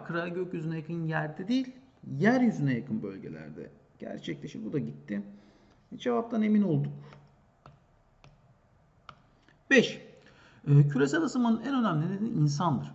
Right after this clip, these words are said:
Çünkü tükettiğimiz fosil yakıtlar ve tarım alanları için zarar verdiğimiz ormanlar dünyamızın yok olmasında önemli rol oynamaktadır. Fosil yakıtlar tarafından atmosfere salınan başta karbondioksit olmak üzere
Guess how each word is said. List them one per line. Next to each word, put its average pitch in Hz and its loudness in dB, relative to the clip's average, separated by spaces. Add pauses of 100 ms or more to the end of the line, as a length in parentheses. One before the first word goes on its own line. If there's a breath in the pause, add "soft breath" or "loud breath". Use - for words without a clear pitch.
(140)
Çünkü 277 2
tükettiğimiz 185 -2
fosil 196 -4
yakıtlar 208 0
ve 131 -4
tarım 220 6
alanları 131 2
için 113 -4
zarar 165 0
verdiğimiz 135 2 (120)
ormanlar 160 4 (400 loud breath)
dünyamızın 226 4
yok 254 0
olmasında 180 -2
önemli 202 4
rol 185 2
oynamaktadır. - -6 (300 soft breath)
Fosil 202 -2
yakıtlar 214 0
tarafından 175 -2
atmosfere 202 -2
salınan 139 -2
başta 143 0
karbondioksit 110 0
olmak 214 0
üzere 127 -2